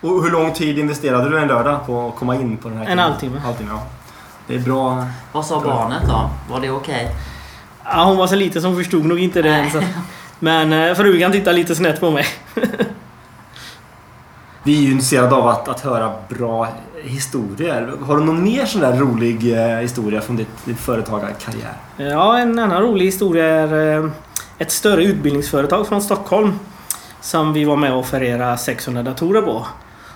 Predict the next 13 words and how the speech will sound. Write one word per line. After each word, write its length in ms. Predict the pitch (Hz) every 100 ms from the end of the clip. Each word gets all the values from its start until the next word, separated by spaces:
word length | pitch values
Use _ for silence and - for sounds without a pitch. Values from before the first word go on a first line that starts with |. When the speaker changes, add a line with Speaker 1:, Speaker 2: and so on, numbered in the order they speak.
| -
Speaker 2:
Och 180 | - 127
vi 100 | 139
krigar 360 | 131 151 131 127
mot 160 | 127
ett 140 | 135 127
annat 280 | 151 220 220
större 420 | - 196 185 233
I 200 | 208 202
T-företag. 640 | - 156 143 127 170 208 127 - - - - - - - - - -
Och, 360 | - 151 151 -
eh, 440 | 151 147 151 151 - 202
vi, 480 | 165 190 165 160 160 156 156
eh, 120 | 156